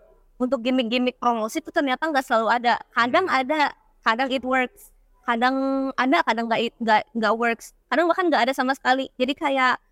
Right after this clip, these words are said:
Speaker 1: menurut aku mungkin kedepannya aku akan menggait orang yang lebih spesifik kerjaannya adalah untuk mempromosikan lagu. Karena sejauh ini aku selama ini kalau misalnya bikin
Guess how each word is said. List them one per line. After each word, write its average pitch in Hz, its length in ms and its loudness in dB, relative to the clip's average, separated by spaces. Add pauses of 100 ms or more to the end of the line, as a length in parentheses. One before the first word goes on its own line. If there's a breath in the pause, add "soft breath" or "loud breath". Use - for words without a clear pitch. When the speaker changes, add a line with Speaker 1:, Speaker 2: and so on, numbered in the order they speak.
(180)
Speaker 1:
menurut 262 240 0
aku 359 420 -2
mungkin 381 300 -6
kedepannya 277 480 0
aku 277 180 -2
akan 269 320 0
menggait 233 400 0
orang 233 240 0
yang 262 140 0
lebih 247 180 0
spesifik 262 540 -4
kerjaannya 226 480 2
adalah 226 240 0
untuk - 80 -10
mempromosikan 208 640 -2
lagu. 196 320 -2
Karena 247 240 -2
sejauh 220 260 2
ini 254 220 0
aku - 240 -8
selama 233 320 2
ini 240 80 0
kalau 240 240 0
misalnya 208 320 2
bikin 208 480 -4